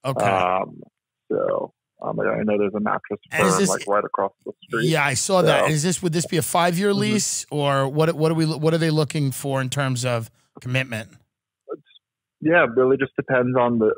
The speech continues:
Speaker 2: the tenant and the rate, things like that. Obviously, the longer the, the commitment, the better we can do on the rate. Um, but, um, you know, I think they're open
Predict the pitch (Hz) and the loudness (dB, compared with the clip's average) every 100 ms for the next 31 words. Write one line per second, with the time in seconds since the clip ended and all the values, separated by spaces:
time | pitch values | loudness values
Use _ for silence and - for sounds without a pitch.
0 | - 110 - 131 127 123 113 101 104 110 | -2 -4 -2 0 2 2 0 2 2 2
1 | 135 - _ _ - 131 - 131 139 131 | 0 -8 _ _ -12 -8 -6 -2 0 2
2 | 107 104 - 113 101 98 101 101 101 101 | 2 0 -2 0 0 0 0 0 2 4
3 | 104 104 101 101 98 _ _ - 98 - | 2 4 4 4 0 _ _ -4 -4 -2
4 | 117 113 - 120 127 127 107 107 - - | -2 -2 0 0 0 0 0 0 -2 0
5 | 110 104 110 107 117 113 110 107 107 110 | 2 4 2 0 0 2 2 2 2 2
6 | 139 - - - - - 113 107 104 101 | 0 -4 -16 -20 -20 -4 0 2 4 2
7 | 98 98 104 110 104 98 - 113 104 104 | 2 0 -2 0 2 2 0 0 0 0
8 | 110 113 - - 139 139 139 160 143 - | -4 -10 -12 -8 -4 -2 -2 0 0 2
9 | 127 117 | 0 -2